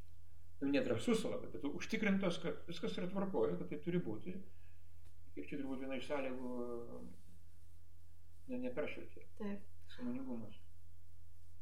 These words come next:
Speaker 2: O, o Arūnai, kaip jūsų sveikata? Ar pasikeitė per tuos keturis metus?
Speaker 1: Jo, aš manau, pasikeitė.
Speaker 2: Kaip jūs jaučiat, kad pasikeitė?
Speaker 1: Nu, aš nežinau, aš tai,
Speaker 2: Subjektyviai.
Speaker 1: nu, aš tai žinau pagal savo ten tos iš-,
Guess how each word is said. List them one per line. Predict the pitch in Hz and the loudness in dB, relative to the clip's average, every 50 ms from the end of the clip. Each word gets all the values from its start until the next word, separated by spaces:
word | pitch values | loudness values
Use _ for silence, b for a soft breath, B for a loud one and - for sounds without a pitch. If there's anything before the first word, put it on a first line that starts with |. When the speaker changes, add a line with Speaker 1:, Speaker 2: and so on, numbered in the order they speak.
| - - - | -2 -2 -2
Speaker 2:
O, | - 214 | -2 0
o | 202 208 - - 214 202 202 | 0 0 0 2 2 2 2
Arūnai, | 220 214 214 240 247 240 233 | 2 2 2 2 2 2 0
kaip | 262 285 294 | 0 0 0
jūsų | 330 339 339 247 | 0 0 0 -2
sveikata? | - - 202 196 - 180 175 180 175 | -2 0 0 0 0 0 0 0 0
Ar | 175 180 | 0 0
pasikeitė | 175 202 196 - - 294 285 285 220 - 180 | 0 0 0 0 0 0 2 2 2 2 0
per | 175 180 180 | -2 -2 -2
tuos | - 190 - | -2 -2 -2
keturis | - 226 226 226 - 214 - - - | -2 -2 -2 -2 -2 -2 -2 -2 0
metus? | 202 202 202 - 220 208 202 202 - - - - - - - - - - - - - - - | 0 0 0 0 0 0 0 0 0 0 0 0 0 0 0 0 0 0 0 0 0 0 0
Speaker 1:
Jo, | - 107 107 131 196 254 | 0 0 0 2 2 2
aš | 254 - - | 2 2 2
manau, | 254 240 240 120 | 2 4 2 2
pasikeitė. | - - - - 190 196 - - - 117 110 - - - - - - B B B B B B B B | 2 2 -2 -2 -2 -2 -2 -2 -2 -2 -2 -2 -2 -2 -2 -2 -2 B B B B B B B B
Speaker 2:
Kaip | - 302 285 294 | 0 2 2 2
jūs | 269 - - | 2 2 4
jaučiat, | 254 262 - - 190 - | 2 2 2 2 0 0
kad | - - - | 0 -2 -2
pasikeitė? | - 277 - - 208 - - - - - - - - - - - - - - | -2 -2 -2 -2 -2 -2 -2 -2 -2 -2 -2 -2 -2 -2 -2 -2 -2 -2 -2
Speaker 1:
Nu, | - 147 151 180 214 | 2 4 6 6 8
aš | 214 185 185 | 8 6 8
nežinau, | 196 175 202 214 | 8 8 8 10
aš | 185 156 - | 8 8 8
tai, | 220 226 | 8 6
Speaker 2:
Subjektyviai. | 165 156 147 151 156 | 6 8 8 8 8
Speaker 1:
nu, | 165 170 165 | 8 6 6
aš | 156 147 - | 4 4 4
tai | 175 147 | 4 4
žinau | 143 170 156 | 6 6 6
pagal | - 151 135 135 - | 6 6 4 4 4
savo | - 165 151 143 | 4 4 4 4
ten | - 151 139 - | 4 4 2 2
tos | 156 135 - | 2 2 2
iš-, | - - - - | 0 -2 0 0